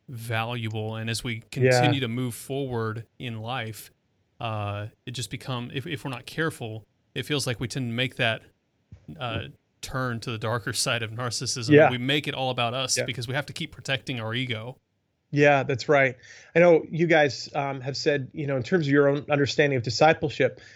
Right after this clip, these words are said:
Speaker 2: that deep sense of who we are, you know, our ontological sense of being in Christ is really, really important, you know? And,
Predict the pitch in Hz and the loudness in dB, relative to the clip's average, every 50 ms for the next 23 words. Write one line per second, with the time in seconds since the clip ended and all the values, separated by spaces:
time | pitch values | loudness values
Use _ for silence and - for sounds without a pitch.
0 | - _ _ 160 143 127 113 - 185 190 185 - - - 180 165 151 - - 139 | -20 _ _ 4 4 4 4 2 2 2 2 2 2 4 4 4 4 4 0 -2
1 | - - - 170 165 156 151 143 147 147 139 135 135 127 120 120 123 123 - - | -2 4 4 6 8 8 8 8 8 8 8 6 6 6 4 4 2 -4 -12 -18
2 | - _ _ _ _ 143 139 135 131 127 127 127 127 127 - - 143 151 160 156 | -20 _ _ _ _ 2 4 6 6 6 6 6 6 4 2 2 2 4 4 2
3 | 151 - 156 139 139 135 139 139 139 139 127 135 123 113 - - 143 139 131 - | 2 2 4 4 6 6 6 4 2 0 0 -2 -2 -2 2 2 2 2 2 0
4 | - 131 123 123 135 147 151 147 139 139 131 127 - - 147 135 123 113 - 147 | 0 -2 0 4 4 6 6 6 6 4 0 0 4 4 6 6 6 2 -2 -4
5 | 131 147 165 196 240 240 202 180 160 151 143 151 143 143 139 127 110 - - - | -4 -2 0 2 4 6 8 8 8 8 8 6 4 4 4 2 0 -2 2 4
6 | 190 170 - - 123 113 - 156 143 139 139 135 135 147 147 - - - - - | 4 6 4 2 -6 -8 -4 0 2 4 6 8 6 6 4 2 -12 -20 -20 -20
7 | - - _ 165 160 160 160 156 151 135 | -20 -2 _ 6 8 8 8 6 6 4